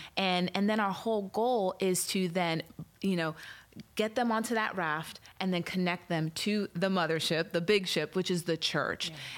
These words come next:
Speaker 1: And, uh, we know how important discipleship is,
Speaker 2: Yeah.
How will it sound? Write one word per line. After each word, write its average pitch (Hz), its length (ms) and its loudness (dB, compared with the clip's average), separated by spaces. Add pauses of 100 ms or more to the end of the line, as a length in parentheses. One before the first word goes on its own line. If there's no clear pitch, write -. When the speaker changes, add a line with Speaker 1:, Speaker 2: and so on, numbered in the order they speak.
Speaker 1:
And, 170 400 2
uh, 165 100 0
we 185 180 2
know 185 200 4
how 202 340 2
important 208 720 0 (220)
discipleship 175 920 0
is, 160 420 0
Speaker 2:
Yeah. 170 60 -10